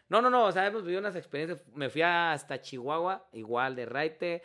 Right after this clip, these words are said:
De Chihuahua me vine a Durango, de Durango me fui a Zacatecas, Zacatecas me fui a Aguascalientes, Aguascalientes me vine a Jalisco y de Jalisco terminé en Michoacán. Lo hice como en quince días, o sea, sí conozco un montón de las, y dormí en la carretera. Eh, lo que hacíamos era de que llevamos un sleeping.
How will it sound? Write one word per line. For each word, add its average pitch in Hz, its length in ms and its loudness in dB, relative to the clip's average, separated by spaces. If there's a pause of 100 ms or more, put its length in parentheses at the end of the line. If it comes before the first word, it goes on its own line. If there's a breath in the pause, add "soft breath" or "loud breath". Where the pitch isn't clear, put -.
(240 loud breath)
De 127 100 -8
Chihuahua 135 320 -4
me 131 120 -4
vine 135 160 -6
a 135 40 -2
Durango, 143 380 -2
de 147 60 0
Durango 127 240 -6
me 127 100 -8
fui 131 120 -10
a - 40 -8
Zacatecas, 139 480 -6
Zacatecas 127 420 -6
me 117 100 -8
fui - 140 -10
a - 40 -2
Aguascalientes, 120 480 -4
Aguascalientes 127 420 -6
me - 20 -6
vine 123 180 -8
a 113 280 -6
Jalisco 135 380 -4
y 165 40 0
de 131 40 0
Jalisco 113 260 -10
terminé 107 240 -8
en 110 60 -8
Michoacán. 123 480 -8 (380 soft breath)
Lo 131 80 -6
hice 147 120 -4
como 139 180 -6
en 120 100 -10
quince 143 340 -10
días, 143 200 -4
o 131 60 -16
sea, 143 220 0
sí 147 160 -6
conozco 165 380 -4
un 160 60 0
montón 156 260 -6
de 160 60 0
las, 165 220 -2 (300)
y 147 240 -4
dormí 139 480 6
en 156 60 4
la 143 100 4
carretera. 160 880 -2 (640 loud breath)
Eh, 123 160 0
lo 127 120 4
que 135 80 4
hacíamos 180 280 0
era 180 180 2
de 160 120 0
que 127 160 -4
llevamos 131 320 -4
un 165 100 -6
sleeping. 180 480 -2